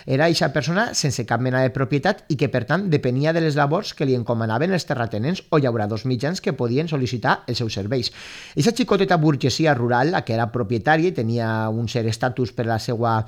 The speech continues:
eh, capacitat econòmica degut a la tenença d'un patrimoni de terres, eh, eren els que generaven, com dic, un element adquisitiu molt important en la economia local que els donava certa autonomia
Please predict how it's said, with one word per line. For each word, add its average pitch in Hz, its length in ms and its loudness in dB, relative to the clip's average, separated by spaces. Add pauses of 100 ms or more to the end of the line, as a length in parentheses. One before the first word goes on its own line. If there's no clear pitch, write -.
(220)
eh, 127 280 4
capacitat 120 600 0
econòmica 120 540 -2
degut 117 420 -2
a 113 340 0
la 113 120 0
tenença 117 300 -2
d'un 117 120 -2
patrimoni 117 460 0
de 117 120 0
terres, 175 420 0 (400)
eh, 160 340 10 (680)
eren 202 300 4
els 190 180 0
que 131 880 4 (100)
generaven, 143 640 2
com 131 180 0
dic, 190 240 0 (220)
un 151 720 2
element 147 480 2 (140)
adquisitiu 143 580 0
molt 143 200 4
important 135 440 0
en 117 240 -2
la 110 160 0
economia 120 480 0
local 196 400 2 (460)
que 143 160 4
els 127 160 4
donava 139 320 4
certa 147 320 0
autonomia 170 560 2